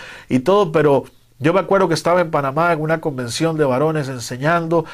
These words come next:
y el Espíritu de Dios me habló en el hotel y me dijo, "Jorge, es hora de moverse", nos dio el lugar, ya habíamos venido a, eh, un plan de visita y resulta de que en ese instante el Espíritu de Dios habla a mi vida y me dice,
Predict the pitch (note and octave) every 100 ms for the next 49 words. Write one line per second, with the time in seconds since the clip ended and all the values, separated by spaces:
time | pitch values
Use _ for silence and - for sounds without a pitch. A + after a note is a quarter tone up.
0 | - - C3+ C#3 C3+ F#3 G3+ F#3 D3+ D3
1 | E3+ D#3 C#3 B2+ C#3+ D#3+ D3+ B2+ B2 E3
2 | D#3+ C#3+ C3+ D3 C3+ B2 F3 E3 F3+ F3
3 | - - _ - D3+ - D#3+ F3+ E3+ D3+
4 | B2+ C3+ F3 F3+ - F3+ D#3+ A2+ A2 D3
5 | D3+ C#3 C3 E3+ E3+ D#3+ C#3 D#3 D3 B2
6 | A2+ B2+ E3 F3 D#3 - - - B2 A#2+
7 | A#2 C#3+ D3+ A#2 B2 C#3+ D#3+ D#3 A#2+ A2+
8 | E3+ F3 F3+ F#3 - - _ _ C#3 C3
9 | C3 D#3+ F3+ F#3 F3 D3 C3+ C3+ E3 F3
10 | D#3+ - F3 F3 E3 C#3 A#2+ - - B2+
11 | B2 - D3+ F3+ F3 E3 E3 D#3+ D3 B2
12 | C#3 D3+ D#3 D3+ C3 B2+ A#2+ A#2+ A#2+ A#2+
13 | A#2+